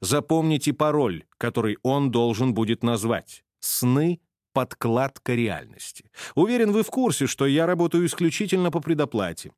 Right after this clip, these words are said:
Это позволяет мне всецело сосредоточиться на вопросе клиента. Курьер передаст вам записку с указанием стоимости моих услуг. Обозначенная в ней сумма должна быть переведена на мой счёт завтра же.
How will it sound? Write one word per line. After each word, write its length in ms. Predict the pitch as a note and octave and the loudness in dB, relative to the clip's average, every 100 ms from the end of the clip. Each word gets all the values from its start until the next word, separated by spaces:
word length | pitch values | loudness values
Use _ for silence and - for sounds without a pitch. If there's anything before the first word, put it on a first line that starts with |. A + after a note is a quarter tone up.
| _ _ - | _ _ -6
Это 180 | C3 - | -4 -2
позволяет 520 | A2+ A2+ C3 B2+ B2 | 0 2 2 2 2
мне 180 | B2+ A#2+ | 0 0
всецело 600 | - A#2 C#3+ C#3 C3 A#2+ _ - | -2 -2 0 2 0 -2 _ -6
сосредоточиться 1000 | C3+ - C3+ C3 C3+ F3+ C3+ A#2+ - A2+ | -4 -2 0 0 0 0 0 -4 -2 0
на 100 | A2+ | 0
вопросе 400 | A2+ A#2 - - | 0 0 -2 -2
клиента. 520 | C3+ G#2 C#2+ - - _ _ _ _ | 0 0 -4 -14 -20 _ _ _ _
Курьер 280 | C#3 C3+ C#3+ | 2 4 2
передаст 440 | C#3+ C#3 C3 A2+ A#2+ | 2 2 2 0 -2
вам 140 | A2 | -2
записку 440 | A#2 C#3+ D#3+ - | -2 -2 -2 -2
с 100 | A2 | -4
указанием 540 | A2+ A2 G#2 B2+ A#2+ A2+ | -2 -2 0 0 0 0
стоимости 600 | - B2+ G2+ E2 - F2 | -2 -2 0 -4 -8 -8
моих 240 | D#2+ D#2 | -8 -10
услуг. 420 | F2 - A#1 - _ _ _ - | -12 -16 -20 -20 _ _ _ -2
Обозначенная 680 | A#2 C3+ F3+ G3 F#3 F#3 | 0 2 2 2 2 2
в 40 | E3 | 2
ней 180 | D#3+ | 0
сумма 320 | B2+ G#3+ G#3 F3+ | 0 0 2 2
должна 360 | D3+ B2+ F3 | 2 2 0
быть 180 | D#3+ - | 0 0
переведена 520 | D3+ C3 A2+ B2 D3+ | 0 2 2 2 2
на 120 | D3 | 0
мой 180 | B2+ D3+ | 0 0
счёт 380 | D3 - D#3+ C3 | -2 0 -2 -2
завтра 600 | G2 F#2+ F2+ - - F2 | -4 -2 -2 -6 -10 -10
же. 280 | C2+ E2+ | -8 -10